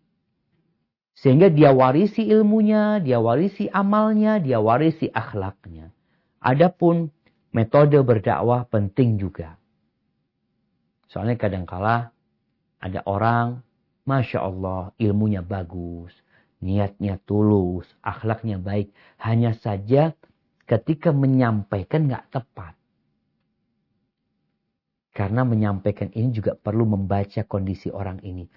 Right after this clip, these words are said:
Orang ini sekarang gimana? Oh, beliau lagi punya masalah.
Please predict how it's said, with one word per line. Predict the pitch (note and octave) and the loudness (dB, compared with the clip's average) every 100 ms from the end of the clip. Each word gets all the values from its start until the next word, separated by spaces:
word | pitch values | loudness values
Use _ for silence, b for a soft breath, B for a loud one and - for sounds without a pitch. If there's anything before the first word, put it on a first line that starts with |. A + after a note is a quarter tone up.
| _ _ _ | _ _ _
Orang | G#2 A2 A2+ - | -8 -6 -6 -6
ini | C3 D#3+ | -6 -6
sekarang | - C#3 D3+ C3 | -8 -8 -6 -4
gimana? | B2+ D3 D#3 C3 E2+ _ _ _ _ | -4 -4 -6 -12 -14 _ _ _ _
Oh, | - D#3+ F3+ | -2 0 0
beliau | C3 A#2 C#3 C#3 | -2 0 2 2
lagi | A#2+ A#2 A2+ G#2+ _ _ _ _ | 0 0 -4 -4 _ _ _ _
punya | _ B2 A#2 A2+ | _ 0 0 -2
masalah. | G#2+ A2+ G#2 G2 - | -4 -2 -2 -2 -6